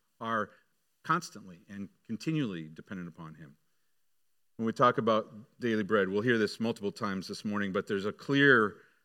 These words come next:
looking back to the manna incident in the Old Testament in Exodus chapter sixteen.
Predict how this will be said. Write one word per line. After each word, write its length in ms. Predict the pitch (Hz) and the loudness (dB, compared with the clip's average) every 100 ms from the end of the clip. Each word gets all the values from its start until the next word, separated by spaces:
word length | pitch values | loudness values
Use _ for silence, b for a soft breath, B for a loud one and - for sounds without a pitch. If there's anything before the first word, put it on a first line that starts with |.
| b _ _ _ | b _ _ _
looking 320 | 120 139 127 | -6 -2 0
back 400 | 110 120 107 - - | 4 4 4 -6 -10
to 220 | 123 104 | -4 -4
the 260 | 95 92 - | -4 -8 -8
manna 560 | 104 107 127 143 127 - | -4 0 2 4 2 0
incident 580 | 143 143 - 120 110 - 123 | 0 0 0 0 -2 -8 -4
in 160 | 117 | -2
the 100 | 110 | 0
Old 260 | 120 120 110 | 0 0 0
Testament 640 | 120 113 - 104 90 85 | -4 -6 -6 -8 -8 -8
in 140 | 87 | -10
Exodus 520 | 104 107 - 95 90 - | -10 -12 -10 -8 -8 -8
chapter 360 | 107 92 92 | -8 -6 -8
sixteen. 680 | - 95 - - 90 76 76 | -14 -16 -18 -16 -16 -16 -20